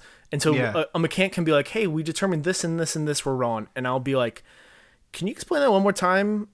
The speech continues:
Speaker 1: And then they will, and they'll dumb it down. And then I'll pretend I understand it because they dumbed it
Speaker 2: <laughs>
Speaker 1: down.
Speaker 2: Yeah.
Speaker 1: And then I'll try to make an educated decision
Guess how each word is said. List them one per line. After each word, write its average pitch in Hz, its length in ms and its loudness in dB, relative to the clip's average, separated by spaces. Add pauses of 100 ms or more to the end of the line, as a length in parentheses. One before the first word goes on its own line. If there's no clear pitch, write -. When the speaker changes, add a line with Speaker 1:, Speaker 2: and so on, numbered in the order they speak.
Speaker 1:
And 156 120 0
then 160 120 2
they 147 120 6
will, 139 480 4
and 135 140 -2
they'll 135 100 0
dumb 156 240 4
it 139 100 0
down. 131 400 2 (340)
And 139 140 0
then 147 120 4
I'll 143 100 4
pretend 190 480 2
I 139 160 6
understand 127 560 0
it 123 100 -4
because 127 320 -6
they 127 120 -2
dumbed 131 260 0
it 123 120 -2
Speaker 2:
<laughs> 135 120 2
Speaker 1:
down. 113 280 -2 (180)
Speaker 2:
Yeah. 127 220 2
Speaker 1:
And 143 200 2
then 143 320 6
I'll 139 140 4
try 165 280 4
to 165 80 4
make 147 440 0 (260)
an 139 100 -2
educated 139 380 0
decision 131 500 -2